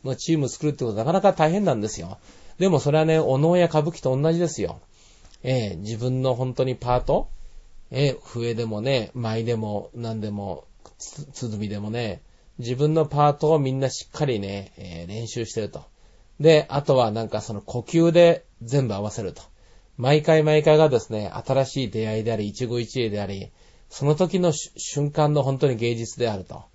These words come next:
総合芸術であると。まあ、そんな風に仕事していくんでしょうね。だからこの変な組織に縛られてですね、しょうもない会議に普段から出させられるってことはなくて、付き合いが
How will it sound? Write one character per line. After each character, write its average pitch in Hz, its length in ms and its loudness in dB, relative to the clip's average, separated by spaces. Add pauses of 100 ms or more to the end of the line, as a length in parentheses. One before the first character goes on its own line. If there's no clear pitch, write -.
(380)
総 - 180 -2
合 120 160 4
芸 113 200 2
術 - 200 -8
で - 80 -6
あ 87 80 -6
る 85 80 -12
と。 - 160 -16 (160)
ま 123 120 -6
あ、 117 40 -6
そ 165 300 0
ん 208 160 2
な 208 140 4
風 214 200 4
に 156 100 4
仕 - 120 -6
事 113 240 0
し - 80 -10
て 131 60 0
い 120 40 -2
く 135 80 -4
ん 117 60 -4
で 107 80 -4
し - 80 -12
ょ 95 60 -8
う 98 40 -10
ね。 107 300 -6 (640)
だ 135 100 0
か 131 80 4
ら 127 100 2
こ 127 160 -2
の 123 480 0
変 156 280 0
な 120 100 0
組 143 160 -2
織 - 180 -8
に 101 120 -8
縛 135 260 0
ら 139 120 4
れ 117 100 2
て - 100 -8
で - 80 -8
す 101 140 -10
ね、 95 280 -12
し - 120 -8
ょ 139 60 2
う 147 40 0
も 165 80 2
な 147 140 2
い 117 40 0
会 120 220 0
議 110 80 -2
に 104 80 -6
普 - 100 -8
段 131 160 0
か 117 100 -6
ら 110 120 -6
出 110 40 -8
さ 123 160 -2
せ 120 40 -4
ら 123 80 0
れ 123 60 2
る 113 60 0
っ - 20 -14
て 101 80 -8
こ - 80 -10
と - 80 -10
は 101 80 -8
な 107 100 -10
く - 80 -20
て、 - 240 -12 (720)
付 - 160 -12
き 147 140 4
合 175 80 8
い 135 40 4
が 107 120 -2